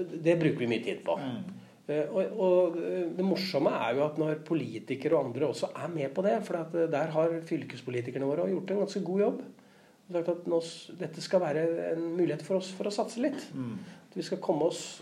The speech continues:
Speaker 1: eh, altså ikke, ikke stå så mye med lua i hånda.
Speaker 2: Nei.
Speaker 1: Eh, så jeg må, i den grad det er en fortelling her, så, så føler jeg at det er i hvert fall noe vi,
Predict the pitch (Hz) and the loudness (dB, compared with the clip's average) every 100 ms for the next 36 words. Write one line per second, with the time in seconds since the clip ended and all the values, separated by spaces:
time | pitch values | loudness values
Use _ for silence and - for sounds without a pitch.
0 | - 190 165 160 160 - - 202 - - | -6 0 0 0 -2 -8 -6 -6 -6 -14
1 | - - - - - 185 - - 156 175 | -20 -20 -10 -8 -6 -4 -2 0 0 0
2 | 170 - 185 185 190 175 185 175 185 190 | -2 2 4 6 4 6 6 6 4 2
3 | 220 - - - - - - _ _ _ | 0 -2 -14 -18 -20 -20 -20 _ _ _
4 | _ - 156 156 156 156 160 165 - 196 | _ -4 0 2 2 2 0 -2 0 8
5 | 180 170 151 185 190 190 175 175 170 165 | 8 8 4 -4 -4 -2 2 4 8 6
6 | 143 139 151 165 160 165 160 143 156 113 | 4 -2 -2 2 6 8 8 6 8 6
7 | 123 147 - - 107 120 165 233 - 202 | 2 -2 -4 -2 -2 2 6 6 6 4
8 | 190 190 226 233 170 135 127 127 123 131 | 4 4 0 4 4 6 4 2 2 4
9 | 185 110 165 - - 135 170 160 131 139 | 4 2 0 -2 -2 0 2 4 4 4
10 | 123 | 2